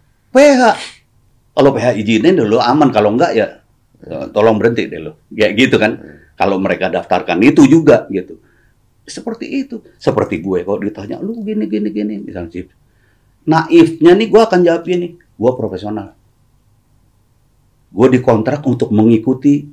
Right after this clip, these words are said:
Speaker 1: skenario. Itulah yang namanya aktor." Gitu.
Speaker 2: Iya.
Speaker 1: Mengikuti skenario. Ya udah, gue ikutin profesional.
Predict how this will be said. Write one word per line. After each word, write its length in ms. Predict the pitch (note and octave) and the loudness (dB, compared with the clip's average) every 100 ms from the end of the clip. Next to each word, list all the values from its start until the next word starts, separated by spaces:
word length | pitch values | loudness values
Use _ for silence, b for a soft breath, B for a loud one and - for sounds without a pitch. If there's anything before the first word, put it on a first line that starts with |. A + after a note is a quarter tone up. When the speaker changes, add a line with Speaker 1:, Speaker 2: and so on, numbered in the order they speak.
| _ _ _ | _ _ _
Speaker 1:
skenario. 640 | - - A2 A#2 G#2+ F2 - | -8 -2 0 0 -2 -6 -8
Itulah 400 | G2+ G2+ D3 E3 | -6 0 4 4
yang 240 | D#3+ D3+ B2 | 4 2 2
namanya 320 | G#2+ G2+ - | -2 -4 -6
aktor." 400 | G#2+ - F2 - _ _ _ _ _ _ _ _ _ _ _ _ _ _ _ _ | -12 -14 -18 -18 _ _ _ _ _ _ _ _ _ _ _ _ _ _ _ _
Gitu. 240 | D#2 D#2 | -20 -20
Speaker 2:
Iya. 160 | - - | -20 -8
Speaker 1:
Mengikuti 380 | F#2+ G#2+ G#2 G2+ | -2 -2 -2 -4
skenario. 500 | G2+ G2 G2 - - - _ _ _ _ | -6 -8 -8 -14 -20 -20 _ _ _ _
Ya 180 | D#3+ G#3+ | 2 4
udah, 160 | A3 A3 | 4 2
gue 160 | F3+ | 0
ikutin 320 | F3+ A3+ G3+ | 0 -4 -6
profesional. 560 | F#3+ D3+ C3+ C3+ A#2 G#2 | -10 -14 -16 -14 -14 -16